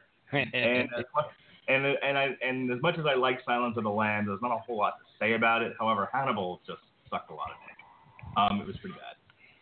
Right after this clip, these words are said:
Speaker 2: Now, the following week on the twenty-seventh, and I've never seen either one of these movies, so I will be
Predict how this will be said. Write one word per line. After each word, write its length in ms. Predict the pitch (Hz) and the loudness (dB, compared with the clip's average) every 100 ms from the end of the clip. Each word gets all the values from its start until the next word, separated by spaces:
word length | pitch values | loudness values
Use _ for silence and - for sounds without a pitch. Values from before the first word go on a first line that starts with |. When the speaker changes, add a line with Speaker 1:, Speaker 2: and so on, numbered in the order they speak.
| _ | _
Speaker 2:
Now, 200 | 143 139 117 | 0 2 2
the 100 | 120 | 2
following 440 | 196 277 226 120 | 4 4 4 2
week 140 | 107 107 | -2 -4
on 80 | 110 | -6
the 40 | |
twenty-seventh, 800 | 110 120 110 - 160 120 107 104 | -4 -6 -6 -6 -4 -2 -4 -4
and 100 | 120 | -2
I've 160 | 185 | -2
never 160 | 151 117 110 | -2 -6 -8
seen 100 | 120 | -6
either 220 | 107 107 | -4 -4
one 160 | 98 104 | -4 -6
of 80 | 87 | -8
these 140 | 87 - | -14 -10
movies, 320 | 92 82 78 - | -10 -10 -16 -8
so 140 | 90 | -2
I 180 | 92 107 | 0 2
will 100 | 113 | 0
be 280 | 104 101 | 0 -2